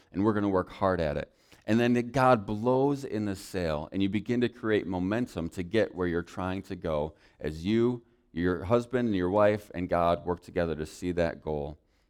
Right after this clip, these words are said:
accomplished. Not to mention the fact that when you, when a husband and wife agree on their finances, they're actually agreeing on much more than their finances. They're agreeing on what their future is gonna look like.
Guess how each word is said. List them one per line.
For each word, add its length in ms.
accomplished. 720
Not 280
to 80
mention 380
the 60
fact 380
that 140
when 160
you, 200
when 160
a 40
husband 400
and 160
wife 360
agree 540
on 220
their 140
finances, 920
they're 220
actually 520
agreeing 340
on 160
much 280
more 200
than 160
their 120
finances. 840
They're 160
agreeing 460
on 160
what 160
their 140
future 560
is 100
gonna 180
look 280
like. 220